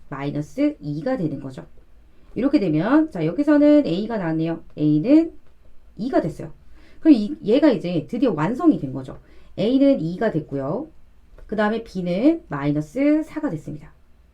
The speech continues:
정확하게 fx식을 찾아내게 됐고, 이제 두 번째는 여기서 원하는 극한값만 구해주면 끝나죠. 리미트 x가 이로 갈 때 분모는 x 마이너스 이가 있고요.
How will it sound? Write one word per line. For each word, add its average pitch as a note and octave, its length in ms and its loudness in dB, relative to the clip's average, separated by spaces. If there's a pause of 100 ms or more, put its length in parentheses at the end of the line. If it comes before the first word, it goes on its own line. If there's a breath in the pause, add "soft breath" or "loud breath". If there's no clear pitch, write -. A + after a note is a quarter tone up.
(360)
정확하게 C4 680 2 (240)
fx식을 C4+ 1040 -2
찾아내게 D#4 540 -2
됐고, F3 560 -6
이제 - 160 -8
두 A3+ 140 -10
번째는 C#4 440 0 (800)
여기서 C#4 280 4
원하는 F#3+ 520 2
극한값만 F3 640 -6
구해주면 D#3 480 -4
끝나죠. C4 400 0 (280)
리미트 F3 800 -2 (340 soft breath)
x가 D#3+ 840 -4 (880)
이로 F#3+ 260 -2
갈 C3+ 260 -6
때 F3+ 400 -4 (840 soft breath)
분모는 D#4+ 560 8
x F3+ 380 -4
마이너스 D3+ 560 -4
이가 F3 360 -4
있고요. D3+ 720 -4